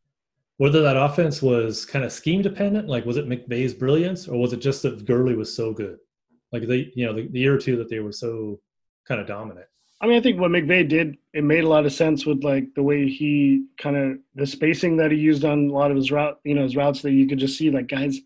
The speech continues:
Speaker 2: I mean, guys were getting, guys were wide open in the, in,
Speaker 1: Mm-hmm.
Speaker 2: in a lot of those cases. And to me, that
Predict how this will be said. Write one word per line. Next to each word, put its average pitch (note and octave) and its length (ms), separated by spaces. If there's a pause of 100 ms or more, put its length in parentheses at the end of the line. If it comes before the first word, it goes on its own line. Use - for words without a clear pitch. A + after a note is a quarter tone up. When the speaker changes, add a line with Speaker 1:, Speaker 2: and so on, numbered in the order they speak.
(220)
Speaker 2:
I D3+ 40
mean, F#3 100
guys B3 220
were D#3 160
getting, C3+ 520
guys G3 200
were D3+ 100
wide D#3+ 300
open C#3+ 240
in C3 160
the, C3 100 (100)
in, C#3+ 140 (100)
Speaker 1:
Mm-hmm. C3 120
Speaker 2:
in C3+ 160
a C#3 40
lot D3 200
of C3+ 40
those C3+ 240 (640)
cases. D3+ 420
And C#3 180
to D#3 80
me, F3 160
that D3+ 200